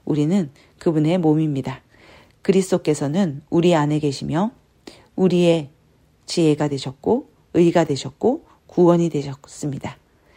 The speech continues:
이제 우리는 하늘의 영역에서 그리스도와 함께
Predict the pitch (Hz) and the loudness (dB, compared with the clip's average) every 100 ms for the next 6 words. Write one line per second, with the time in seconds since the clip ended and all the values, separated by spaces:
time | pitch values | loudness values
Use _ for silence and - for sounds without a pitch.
0 | _ _ _ _ - 175 196 202 - _ | _ _ _ _ -6 0 0 0 -4 _
1 | _ _ _ _ _ - 160 147 180 254 | _ _ _ _ _ -4 -2 0 -2 -4
2 | - - 262 269 254 220 151 143 135 135 | -10 -8 0 2 4 4 2 -2 -6 -2
3 | 214 147 - _ _ - 151 160 151 160 | -2 -4 -12 _ _ -12 -4 -4 -2 -2
4 | 156 170 185 - 151 180 | 0 -2 -6 -2 -2 -2